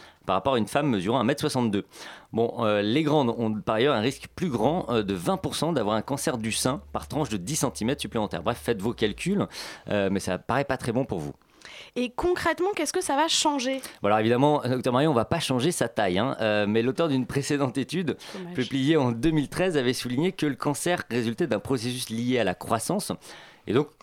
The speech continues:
Speaker 1: finalement, quand on y réfléchit, il est plutôt logique de penser que les hormones de croissance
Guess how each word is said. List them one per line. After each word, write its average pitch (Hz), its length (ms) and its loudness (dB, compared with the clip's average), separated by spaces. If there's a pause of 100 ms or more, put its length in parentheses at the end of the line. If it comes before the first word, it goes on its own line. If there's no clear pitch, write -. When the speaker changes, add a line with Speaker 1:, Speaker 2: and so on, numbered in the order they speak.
Speaker 1:
finalement, 95 360 -2
quand 113 160 -4
on 98 60 -2
y 90 80 0
réfléchit, 101 340 0
il 143 80 0
est 110 40 0
plutôt 104 280 -2
logique 120 520 0
de 98 120 -2
penser 101 320 -4
que 117 100 -4
les 92 200 0
hormones 135 280 2
de 117 80 2
croissance 113 540 -4